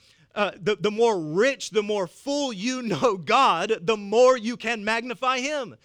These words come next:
This is why we are constantly encouraging you to take on the mantle of theologian. I want to be a studier of God, don't you? Not in the sense that, "Oh, <laughs> I'm a theologian." No, no, not, not in that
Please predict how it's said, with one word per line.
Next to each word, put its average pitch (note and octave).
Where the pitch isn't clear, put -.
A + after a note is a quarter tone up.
This A#3
is A3+
why A#3+
we B3+
are G3
constantly C4+
encouraging A3
you C#3+
to G#3+
take C#4+
on C4
the B3
mantle A#3
of A3
theologian. A#3+
I B3+
want B3
to A#3
be A3+
a G#3
studier C4+
of A3
God, A#3
don't G3
you? B3
Not C4
in D4+
the C4+
sense A#3
that, F3+
"Oh, C#3
<laughs> E3
I'm D#3
a C3
theologian." C3
No, F#3+
no, A3+
not, A#3
not B3+
in G#3+
that G#3+